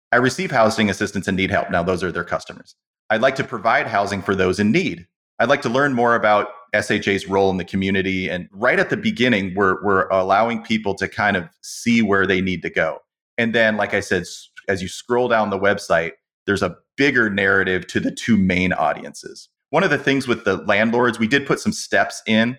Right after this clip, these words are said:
uh, you know, which is, which is a very healthy, uh, a StoryBrand thing to do as you're, as you're coming up with, uh, with copy for a website or a sales letter, for example.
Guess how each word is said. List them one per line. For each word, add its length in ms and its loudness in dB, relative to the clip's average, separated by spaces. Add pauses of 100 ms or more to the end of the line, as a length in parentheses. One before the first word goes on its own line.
(140)
uh, 340 4
you 80 -4
know, 120 2
which 220 0
is, 160 -6
which 160 -2
is 120 -4
a 40 2
very 340 2 (140)
healthy, 480 0
uh, 300 2
a 60 -4
StoryBrand 720 0 (160)
thing 220 6
to 120 -2
do 440 4
as 220 2
you're, 260 2
as 160 0
you're 160 -4
coming 340 -2
up 180 -2
with, 240 -6
uh, 260 -2
with 140 -12 (140)
copy 340 -2
for 160 -2
a 60 2
website 480 0
or 120 -4
a 60 -6
sales 320 -2
letter, 340 -2
for 80 -4
example. 460 -4